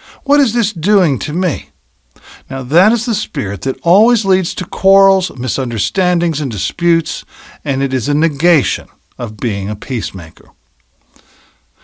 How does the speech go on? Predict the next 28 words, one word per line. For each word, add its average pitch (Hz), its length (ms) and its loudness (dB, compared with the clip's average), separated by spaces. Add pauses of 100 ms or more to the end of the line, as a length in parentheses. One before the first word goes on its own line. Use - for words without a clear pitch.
(140)
The 185 140 2
first 247 440 0
thing, 113 200 0
therefore, 120 440 0
we 147 100 0
must 190 380 2
say 139 180 0
about 120 280 -2
the 113 80 -8
peacemaker 190 640 -2
is 190 220 -2
that 185 160 0
he 180 100 0
has 165 260 0
an 147 80 -2
entirely 156 800 0
new 160 300 4
view 190 300 2
of 131 100 2
himself, 107 800 -6
a 147 100 -2
new 208 380 4
view 120 320 0
which 147 240 -4
really 143 460 2
amounts 113 480 -4
to - 160 -8
this. 98 420 -8